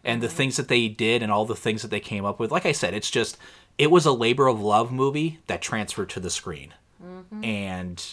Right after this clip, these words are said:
Speaker 1: I, yeah, I, I can't gush enough about it, but I'm gonna stop because this, we're trying to keep this short,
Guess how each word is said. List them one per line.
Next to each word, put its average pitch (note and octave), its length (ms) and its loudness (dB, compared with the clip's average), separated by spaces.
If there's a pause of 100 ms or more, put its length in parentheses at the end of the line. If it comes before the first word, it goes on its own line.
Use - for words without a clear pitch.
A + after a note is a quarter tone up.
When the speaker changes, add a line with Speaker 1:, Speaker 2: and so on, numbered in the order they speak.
Speaker 1:
I, F#2 360 -6 (180)
yeah, F#2+ 280 -6
I, F2+ 260 -10 (480)
I G2+ 100 -4
can't G2 540 -8
gush G2 240 -4
enough F2+ 180 -6
about F#2+ 220 -4
it, - 80 -8
but A2 80 -2
I'm G#2 80 -4
gonna F#2+ 100 -6
stop C3 320 0
because G2 360 -6
this, - 420 -10
we're F#2 100 -12
trying F#2+ 200 -12
to F#2+ 60 -14
keep - 180 -16
this - 120 -12
short, F3 400 -2